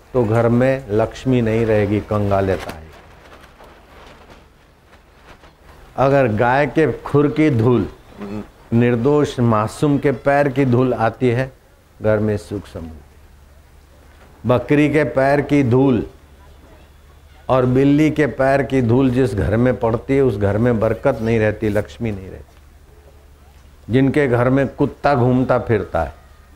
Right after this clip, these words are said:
तो कुत्ता भी कहीं कुछ भी सूंघता है, कुछ भी खाता है, कहीं भी आता जाता।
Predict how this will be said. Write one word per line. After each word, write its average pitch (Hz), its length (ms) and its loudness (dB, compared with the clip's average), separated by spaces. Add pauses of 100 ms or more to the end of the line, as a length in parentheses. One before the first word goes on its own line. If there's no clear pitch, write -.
(540)
तो 120 100 0
कुत्ता 139 420 -2
भी 135 160 0
कहीं 131 240 0
कुछ 131 340 -4
भी 139 160 2
सूंघता 139 400 -2
है, 143 80 2
कुछ 139 320 -4
भी 131 120 2
खाता 127 380 -2
है, 127 60 2
कहीं 123 240 0
भी 127 140 0
आता 101 300 -2
जाता। 82 300 -14